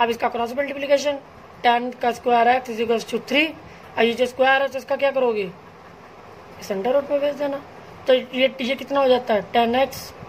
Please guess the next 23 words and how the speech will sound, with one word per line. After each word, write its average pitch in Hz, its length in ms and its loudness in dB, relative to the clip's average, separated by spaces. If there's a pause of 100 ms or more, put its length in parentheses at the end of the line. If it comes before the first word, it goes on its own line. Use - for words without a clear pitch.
(1000)
ये 240 80 2
कितना 262 220 -2
हो 262 60 0
जाएगा, 220 280 0 (240)
टेन 254 140 -2
सिक्सटी। 277 380 -10 (640)
आप 220 160 -2
खुद 254 100 0
देख 262 220 2
रहे 269 120 0
हो, 262 60 -10 (100)
ये 214 60 -12
देखो 196 260 -8 (180)
सी 254 160 -8 (520)
टेन 285 240 2 (420)
सिक्सटी - 300 -8
का 285 280 2
under 214 240 -4
root 214 160 -8
three, 262 140 -10 (300)
Clear 262 240 2
है 277 80 -2
ना। 311 60 -8